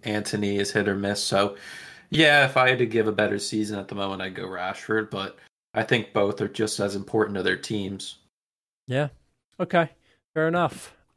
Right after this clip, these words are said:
Speaker 2: Uh, Crystal Palace versus Brighton. This one's you.
Speaker 1: Another game where var kinda did Brighton dirty here. Um,
Speaker 2: Yeah.
Speaker 1: they really, they deserved the win. It's turn-, they had seventy-four percent of the ball away.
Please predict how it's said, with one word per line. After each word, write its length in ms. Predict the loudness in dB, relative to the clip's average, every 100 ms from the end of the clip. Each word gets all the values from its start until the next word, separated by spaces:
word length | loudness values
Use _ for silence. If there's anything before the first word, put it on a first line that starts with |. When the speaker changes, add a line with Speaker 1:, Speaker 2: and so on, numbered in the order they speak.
| -4
Speaker 2:
Uh, 400 | -2 0 0 -2
Crystal 340 | -6 -8 -6
Palace 380 | -2 0 2 -2
versus 340 | -6 -8 -8
Brighton. 380 | -10 -6 -6 -8
This 180 | -12 -12
one's 240 | -12 -12
you. 260 | -8 -8 -10 _ _ _ _ _ _ _ _ _ _ _ _ _ -10
Speaker 1:
Another 420 | -4 2 4 4
game 460 | 4 4 4 2 2
where 640 | 2 4 4 2 0 -2 -4
var 280 | 0 2 2
kinda 360 | 0 -2 -2 -2
did 520 | 2 6 6 4 2
Brighton 340 | 4 4 2 0
dirty 400 | 2 2 0 -4
here. 380 | -4 -2 -4 -6
Um, 300 | -10 -12 -18 _ _
Speaker 2:
Yeah. 200 | -12 -6
Speaker 1:
they 140 | -4 0
really, 240 | 0 0
they 160 | 0 -2
deserved 400 | -2 0 0 0
the 100 | -2
win. 460 | 0 0 -2 -4 -10 -18
It's 260 | -14 -14 -14 _ _ _
turn-, 260 | -4 -2 -2
they 120 | 0
had 280 | 0 -2 -6
seventy-four 760 | -4 0 2 4 2 2 2 2
percent 340 | 0 0 0
of 60 | 0
the 60 |
ball 380 | 2 2 2 -2 -20 _ _ _ _
away. 680 | 0 2 2 2 2 -2